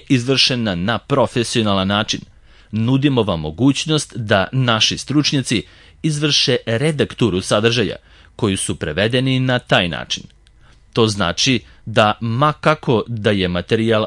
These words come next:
loše preveden, naši lektori i korektori će izvršiti najpre njegov pregled, pa sve potrebne ispravke, odnosno profesionalnu lekturu, te korekturu, i ponuditi vam materijale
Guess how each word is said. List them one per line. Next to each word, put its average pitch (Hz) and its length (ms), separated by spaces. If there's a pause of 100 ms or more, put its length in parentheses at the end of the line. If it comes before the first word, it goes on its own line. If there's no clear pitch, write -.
loše 107 420
preveden, 113 440 (500)
naši 87 420
lektori 147 560
i 165 120
korektori 101 600 (180)
će 120 300
izvršiti 131 680
najpre 139 640
njegov 117 500
pregled, 113 420 (480)
pa 107 220
sve 156 320
potrebne 95 600
ispravke, 131 580 (240)
odnosno 107 580
profesionalnu 156 840
lekturu, 120 520 (380)
te 110 200 (120)
korekturu, 120 600 (480)
i 175 100
ponuditi 110 600
vam 101 180
materijale 90 640